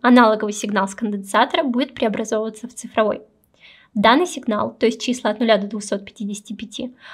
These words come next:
будут сохраняться в некоторый лист. Текущее же значение сразу же будет подаваться на пины в области ледс, чтобы мы могли визуально отслеживать, происходит зарядка или разрядка конденсатора, или вообще ничего не происходит. Такое тоже может быть.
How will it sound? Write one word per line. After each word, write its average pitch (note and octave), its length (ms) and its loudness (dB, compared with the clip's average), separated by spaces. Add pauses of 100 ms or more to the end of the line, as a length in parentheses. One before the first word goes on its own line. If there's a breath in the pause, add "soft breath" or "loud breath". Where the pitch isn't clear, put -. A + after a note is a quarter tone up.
(160 loud breath)
будут D#4 240 0
сохраняться B3+ 540 0
в A#3 40 2
некоторый B3 400 2
лист. G#3 260 -8 (200)
Текущее D4+ 500 0
же B3 160 -4
значение G#3 540 -2
сразу B3 440 2
же B3 120 -2
будет G#3 240 -4
подаваться G#3 480 0
на G#3 100 -4
пины A3+ 300 -2
в C#4 60 -6
области A3 380 -2
ледс, A3 380 -2 (280 loud breath)
чтобы D4+ 260 2
мы D4 60 4
могли B3 300 2
визуально G#3+ 560 2
отслеживать, A#3 540 -2
происходит G#3+ 460 -4
зарядка D4 640 2
или B3 160 2
разрядка G#3+ 560 0
конденсатора, A#3+ 840 0 (340 loud breath)
или D#4+ 140 6
вообще - 340 2
ничего G3 300 -4
не G#3 80 -4
происходит. G#3 580 -10 (220)
Такое C4+ 400 6
тоже B3 300 0
может G#3+ 360 0
быть. G#3 260 -6